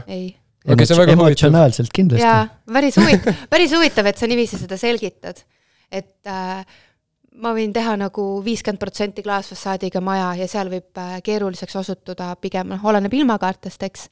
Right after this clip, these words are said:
Speaker 2: Mhm.
Speaker 1: Äh, võib murekohaks tekkida hoopis jahutus, sest nii palju vaba soojust
Speaker 2: Ahah.
Speaker 1: satub ruumi. Aga külm see kindlasti ei pea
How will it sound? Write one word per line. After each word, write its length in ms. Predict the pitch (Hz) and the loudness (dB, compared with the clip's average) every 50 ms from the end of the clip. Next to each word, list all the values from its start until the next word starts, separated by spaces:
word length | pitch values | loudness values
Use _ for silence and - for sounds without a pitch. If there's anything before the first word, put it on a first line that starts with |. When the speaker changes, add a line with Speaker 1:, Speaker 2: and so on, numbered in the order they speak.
| _ _ _ _ _ 120 | _ _ _ _ _ -10
Speaker 2:
Mhm. 160 | 135 143 151 - _ _ _ _ - | -8 -8 -8 -10 _ _ _ _ -10
Speaker 1:
Äh, 160 | 185 185 185 | -8 -6 -2
võib 120 | 185 196 202 208 | -2 -2 0 0
murekohaks 440 | 226 233 220 202 - 196 190 - - | 0 2 0 0 0 -4 -6 -4 -6
tekkida 240 | 208 202 - 190 196 | -6 -6 -4 -4 -4
hoopis 240 | 196 - - 196 - | -4 -4 -4 -4 -2
jahutus, 600 | 262 285 285 262 220 - _ - 175 175 - - _ _ _ | 0 2 2 0 0 -2 _ -10 -10 -10 -10 -12 _ _ _
sest 240 | _ - 196 - - | _ -14 -10 -6 -4
nii 140 | 214 220 208 | -4 -2 -2
palju 280 | - 196 190 190 196 190 | -4 -4 -4 -4 -2 -2
vaba 240 | 208 214 - 208 | -2 -2 -2 -4
soojust 400 | 196 - - 262 233 196 147 131 | -4 -2 0 0 0 2 2 2
Speaker 2:
Ahah. 160 | 135 143 147 175 | 2 0 -2 -4
Speaker 1:
satub 240 | - - 180 175 | -6 -10 -12 -10
ruumi. 320 | 185 185 185 180 175 175 180 - _ _ _ _ _ _ _ _ _ - | -10 -10 -10 -10 -10 -14 -16 -18 _ _ _ _ _ _ _ _ _ -10
Aga 140 | 196 196 196 - _ - | -8 -6 -6 -8 _ -6
külm 360 | 269 269 247 220 190 180 175 | -4 0 0 0 0 -2 -4
see 320 | - - 185 180 180 175 180 | -6 -6 -6 -4 -4 -6 -6
kindlasti 720 | - 226 226 214 190 185 175 - - - 175 175 175 180 | -6 -6 -6 -4 -6 -8 -10 -12 -12 -12 -10 -10 -10 -8
ei 140 | - 185 185 185 | -6 -4 -4 -2
pea 160 | - 190 | -2 -4